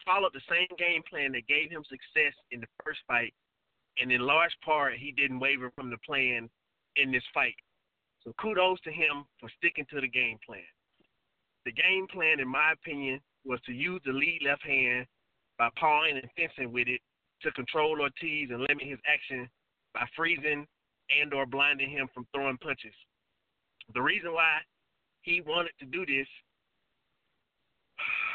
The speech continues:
was to, because Ortiz was way too responsive, and he countered with, you know, strong punches as we knew he would. And early on, early on in the fight,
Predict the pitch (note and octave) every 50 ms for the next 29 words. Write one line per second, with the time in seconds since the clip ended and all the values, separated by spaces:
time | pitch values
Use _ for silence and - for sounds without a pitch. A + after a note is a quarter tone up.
0 | - - A#2+ C#3+ D3 D#3 D#3 D#3 D#3+ E3 D#3 - - - - F3+ E3 D#3 D3+ D3+
1 | D3 D3 D3 D3 C#3+ C#3+ C#3+ C#3+ C#3+ C3 C3+ C#3 - F#3 D3+ C#3 - D#3+ D#3 D#3
2 | - - G3+ G3 F#3+ D3+ C#3 C3 B2 B2+ C#3+ D3+ D#3 - - F3+ D3+ C3+ - -
3 | _ D#3 C#3+ B2+ - A#2 G#2 G2+ _ _ _ _ _ _ _ _ _ _ _ _
4 | B2 C3 C3 C#3 B2+ - E3+ D#3 D3+ C#3+ C3 - A#2 C3 C3 B2 A#2+ - _ _
5 | _ _ _ _ - G#3+ F3+ D3+ C#3 C3+ C3+ - - - - F3 E3 D#3+ D3 -
6 | F3+ E3 D3 - C#3 B2+ B2+ B2+ A#2+ B2 C3+ C3+ C3 C#3+ C#3 C#3 C3+ B2+ A#2+ C3
7 | D3 D3 C3+ A#2+ G#2+ - _ _ _ _ _ _ _ _ _ _ _ _ _ _
8 | B2+ B2 B2+ C3 D#3+ E3+ E3+ D#3 D3 D3+ D#3 D#3 D3+ D3 C#3+ C3+ - - D#3 D#3+
9 | D#3 D3+ D3 C#3+ C#3+ C3+ C3 B2 A#2+ - D#3+ D#3+ D3+ C#3+ C3